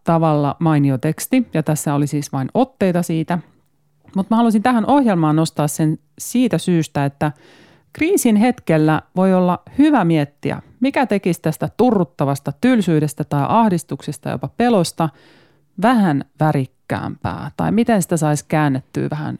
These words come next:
eri suuntaan. Mistä saisi vähän supervoimia tai joukkuehenkeä?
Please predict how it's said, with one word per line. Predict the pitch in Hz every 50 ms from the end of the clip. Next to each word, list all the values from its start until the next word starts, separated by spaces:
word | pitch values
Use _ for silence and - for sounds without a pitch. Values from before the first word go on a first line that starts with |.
| _ _ -
eri | 180 175 165 151 139
suuntaan. | - - - - - - - - - - - - 156 156 - _ _ _ _ _ - - - - - -
Mistä | 240 269 262 - - 208
saisi | 202 190 180 -
vähän | - 185 180 170 170
supervoimia | - - 294 285 - 269 185 160 143 147 147 143 143 147 139 139 131
tai | - 160 151 151 151 - -
joukkuehenkeä? | 190 208 226 214 170 - _ - - 139 131 135 120 - - 156 143 143 135 131 131 - - 139 143 123 143